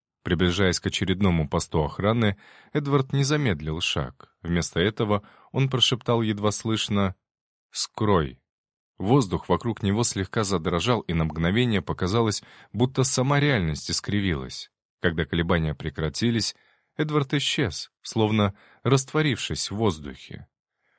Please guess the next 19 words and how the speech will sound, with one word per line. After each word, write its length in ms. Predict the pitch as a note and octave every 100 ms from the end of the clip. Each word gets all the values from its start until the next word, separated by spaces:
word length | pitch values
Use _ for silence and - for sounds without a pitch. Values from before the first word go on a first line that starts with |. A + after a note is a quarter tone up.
| -
Стражники, 540 | - C#3 D#3 G2+ D2+
стоявшие 520 | E2+ F2+ F#2 F#2+ - E2
на 120 | D#2
посту, 260 | F#2+ -
даже 240 | A2+ G2 G#2+
не 100 | G2+
повернули 520 | G#2+ G2 A2 A#2+ A2
головы 420 | G#2 A2 B2+ C#3+
в 60 | F2
его 240 | D#2+ D2+
сторону, 480 | - - F#2+ D#2 C#2
продолжая 500 | E2+ E2 G#2+ D3 E3
свой 420 | D3 B2+ C#3 C3 - - - -
монотонный 600 | A2+ C#3+ D3+ F#3 E3 B2
разговор 540 | G#2+ F#2 G#2 C3 D3+ -
о 80 | F2+
последних 580 | F2 - C3+ C3 A#2
городских 500 | F#2+ F2+ E2+ - G#2+
сплетнях. 840 | - - E2 D2+ - C#2 C2+ -